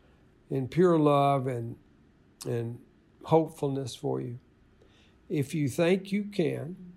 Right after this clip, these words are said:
or you think you can, you're right. So another way of saying that is, do you want to live by faith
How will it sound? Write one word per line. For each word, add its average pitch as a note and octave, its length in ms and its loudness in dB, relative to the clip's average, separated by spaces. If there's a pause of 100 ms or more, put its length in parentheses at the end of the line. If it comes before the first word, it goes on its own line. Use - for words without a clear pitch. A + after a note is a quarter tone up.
(240)
or C#3 160 -2
you C3 180 -4
think C3 420 -6
you E3 120 -4
can, C3 500 -6 (420)
you're D3+ 240 -2
right. G3 380 -2 (1800)
So D3 460 -4
another F3+ 340 -2
way C#3 240 0
of B2 60 -2
saying C#3 300 -4
that C#3 200 -2
is, D#3+ 160 -10
do C#3 100 -6
you D#3+ 200 -2
want D3+ 180 0
to C#3+ 40 -2
live C#3 280 -2
by C3+ 180 -4
faith D3 580 -8